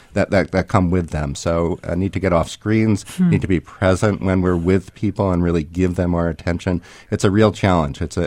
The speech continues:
Speaker 1: it's a challenge for all of us.
Speaker 2: I-, indeed. And Bob, I mean, the, these devices, they do connect us and they do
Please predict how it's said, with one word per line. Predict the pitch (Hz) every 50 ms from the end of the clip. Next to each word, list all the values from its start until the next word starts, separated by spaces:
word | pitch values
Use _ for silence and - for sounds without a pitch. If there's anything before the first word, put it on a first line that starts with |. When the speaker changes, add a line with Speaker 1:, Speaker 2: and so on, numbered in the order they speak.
| -
Speaker 1:
it's | - 82 -
a | 90
challenge | - - 90 85 85 80 -
for | - 90 82
all | 78 76 73
of | 71 69 71
us. | - - - -
Speaker 2:
I-, | 220 220 - -
indeed. | 208 202 180 - 196 214 214 214
And | 175 175 170 160
Bob, | 185 185 190 180
I | 196 185
mean, | 185 190 190 185
the, | 180 180 175 180 -
these | - 165 196 190 190 175 175 160
devices, | - 190 156 165 165 175 185 - - 202 185 170 165
they | 156 170 170
do | 151 143 180 190
connect | 185 - 214 190 196 208 208 - - 226
us | 214 208 - -
and | 185 185 185
they | 185 185 180
do | 170 180 214 226 233 240 240